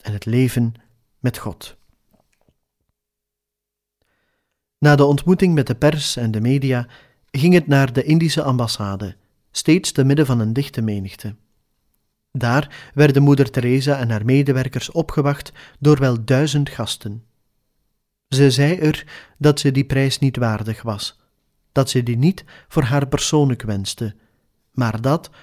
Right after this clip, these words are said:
door het verlenen van die prijs aan haar, het bestaan van de armen erkend werd. Het was voor die armen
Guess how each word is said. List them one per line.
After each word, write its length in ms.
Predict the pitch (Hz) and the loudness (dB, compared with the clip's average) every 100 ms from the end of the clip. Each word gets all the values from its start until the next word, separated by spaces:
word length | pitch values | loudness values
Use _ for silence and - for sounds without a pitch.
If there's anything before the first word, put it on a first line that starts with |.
| _ - | _ -6
door 220 | 143 147 | 2 4
het 160 | 139 - | 2 0
verlenen 560 | 143 135 151 151 139 | -2 2 4 4 2
van 160 | 123 123 | 2 -2
die 140 | 113 | -2
prijs 400 | 117 135 139 120 | -4 -2 0 -2
aan 100 | 104 | -6
haar, 440 | 95 127 160 190 - - _ _ | -4 -2 0 -2 -6 -20 _ _
het 240 | 135 120 | -4 -2
bestaan 640 | 113 - - 143 156 165 | -4 -6 -4 0 2 0
van 140 | 147 127 | -2 -4
de 120 | - | -4
armen 460 | - 135 135 123 - | -4 -2 -2 -4 -6
erkend 460 | 127 - 110 101 | -10 -6 -6 -6
werd. 400 | 101 98 - - _ _ _ _ _ _ _ _ - | -10 -12 -16 -20 _ _ _ _ _ _ _ _ -12
Het 120 | - | -6
was 180 | 120 - | -6 -4
voor 220 | 120 110 | -6 -4
die 260 | 143 190 123 | -4 -4 -4
armen 420 | 113 107 98 | -6 -6 -8